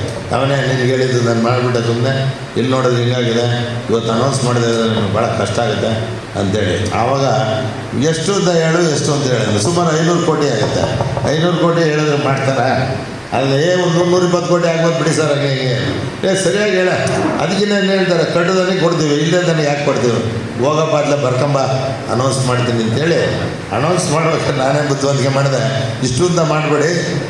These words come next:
ಏನೋ ಕೇಳ್ತಾರೆ, ಇಲ್ಲಾಂದ್ರೆ ವಿರೋಧ ಪಕ್ಷದವರು, ಆ, ಪೂರ್ಣ ಸಾಲನೇ ಮನ್ನಾ ಮಾಡಿ ಅಂತಾರೆ,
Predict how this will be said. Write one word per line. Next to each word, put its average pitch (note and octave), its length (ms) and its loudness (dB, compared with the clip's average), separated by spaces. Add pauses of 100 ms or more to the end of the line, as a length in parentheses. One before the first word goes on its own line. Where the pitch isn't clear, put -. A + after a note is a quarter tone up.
(140)
ಏನೋ D3+ 240 0
ಕೇಳ್ತಾರೆ, D3+ 580 0
ಇಲ್ಲಾಂದ್ರೆ C#3 340 2
ವಿರೋಧ C3+ 300 2
ಪಕ್ಷದವರು, C3+ 440 0
ಆ, G#2 800 -2 (240)
ಪೂರ್ಣ E3 240 2
ಸಾಲನೇ C#3 640 0
ಮನ್ನಾ C3 160 0
ಮಾಡಿ C3 220 2
ಅಂತಾರೆ, B2+ 360 0